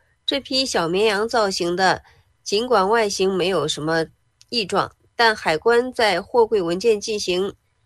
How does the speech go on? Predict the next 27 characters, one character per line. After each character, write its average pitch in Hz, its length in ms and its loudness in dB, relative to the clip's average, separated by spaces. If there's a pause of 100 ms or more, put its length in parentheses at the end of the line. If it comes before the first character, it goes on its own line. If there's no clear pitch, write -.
(300)
地 269 160 -4
形 226 280 0
查 214 200 -2
检 202 200 0
时 185 240 -4
发 233 200 -2
现 220 300 0
可 - 180 -10
疑， 143 360 -6 (320)
随 226 240 0
即 262 200 -4
展 160 240 -4
开 196 220 -4
进 220 220 -2
一 202 80 0
步 196 200 -2
的 151 240 0
实 220 200 0
体 202 180 -2
检 180 220 -4
查。 - 300 -6 (420)
化 277 160 2
验 247 100 2
结 233 160 2
果 247 100 4
显 156 240 -2
示， 170 300 -2